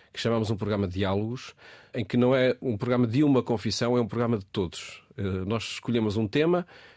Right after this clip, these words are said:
e cinco, seis confissões dialogam sobre esse tema. E acho que tem sido também um, um, um espaço de diálogo interessante entre todas as confissões religiosas sobre os temas que fazem parte da atualidade. E,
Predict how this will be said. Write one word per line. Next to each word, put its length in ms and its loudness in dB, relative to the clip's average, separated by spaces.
e 100 0
cinco, 340 0
seis 220 0
confissões 580 -2
dialogam 380 0
sobre 240 -4
esse 160 -6
tema. 320 -6
E 80 -2
acho 160 -2
que 220 -20
tem 140 0
sido 220 -2
também 280 0
um, 80 0
um, 600 -6
um 20 -2
espaço 480 -4
de 80 -8
diálogo 400 0
interessante 580 -4
entre 440 0
todas 300 4
as 100 0
confissões 480 -2
religiosas 520 -4
sobre 240 -2
os 100 -8
temas 300 -2
que 160 -18
fazem 260 -4
parte 220 -6
da 80 -6
atualidade. 520 -2
E, 120 -6